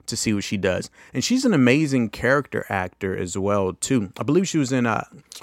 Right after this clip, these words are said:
what was the, the one with George Clooney and it had to do with the, the Coen brother film as well, too. She was in there. She did a really good job. Where, because, like, generally speaking, she's good.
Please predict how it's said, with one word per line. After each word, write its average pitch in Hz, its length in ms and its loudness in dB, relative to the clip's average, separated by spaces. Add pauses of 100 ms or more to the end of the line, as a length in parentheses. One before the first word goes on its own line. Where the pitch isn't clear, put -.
(260)
what 131 80 -4
was 139 160 -6
the, 123 540 2
the 101 80 -8
one 117 120 0
with 110 100 -4
George 117 340 -2
Clooney 123 1040 0
and 113 80 -6
it 110 60 -4
had 107 140 -4
to 101 60 -14
do 110 200 -4
with 107 200 -6
the, 104 460 -4 (140)
the 120 80 -4
Coen 117 320 0
brother 101 240 -2
film 98 320 -4
as 92 120 -12
well, 98 320 0
too. 104 220 -8
She - 160 -6
was 101 160 -4
in 101 80 -4
there. 101 140 -2
She - 180 -8
did 98 180 -2
a 95 60 -4
really 95 300 -4
good 95 260 -4
job. 101 420 -2 (920)
Where, 120 380 6
because, 180 600 -2 (1000)
like, 143 240 0 (680)
generally 139 480 4
speaking, 101 400 -4
she's 90 300 -6
good. - 360 -8